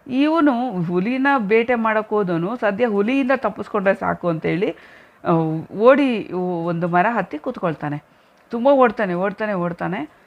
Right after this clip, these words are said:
ಕಡೆಗೆ ಅವನು ಮೊದಲೇ ಹಸಿವೆ, ಬಾಯಾರಿಕೆ ಎಲ್ಲ ಆಗಿತ್ತು ಅವನಿಗೆ. ಅದ್ರ ಜೊತೆ ಇದು ವ್ಯಾಘ್ರದ ಭಯ. ಕಡೆಗೆ ವ್ಯಾಘ್ರ ಇವನು ಎಷ್ಟು ಹೊಡೆದ್ರೂ ಅದು ಬೆನ್ನು ಹತ್ತಿದೆ. ಅವನೇನ್ ಮಾಡ್ತಾನೆ, ಒಂದು, ಉಮ್,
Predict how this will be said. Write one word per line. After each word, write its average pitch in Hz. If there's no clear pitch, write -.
ಕಡೆಗೆ 262
ಅವನು 185
ಮೊದಲೇ 165
ಹಸಿವೆ, 208
ಬಾಯಾರಿಕೆ 180
ಎಲ್ಲ 165
ಆಗಿತ್ತು 170
ಅವನಿಗೆ. 151
ಅದ್ರ 202
ಜೊತೆ 196
ಇದು 165
ವ್ಯಾಘ್ರದ 175
ಭಯ. 156
ಕಡೆಗೆ 214
ವ್ಯಾಘ್ರ 175
ಇವನು 170
ಎಷ್ಟು 185
ಹೊಡೆದ್ರೂ 208
ಅದು 165
ಬೆನ್ನು 160
ಹತ್ತಿದೆ. 156
ಅವನೇನ್ 196
ಮಾಡ್ತಾನೆ, 170
ಒಂದು, 165
ಉಮ್, 143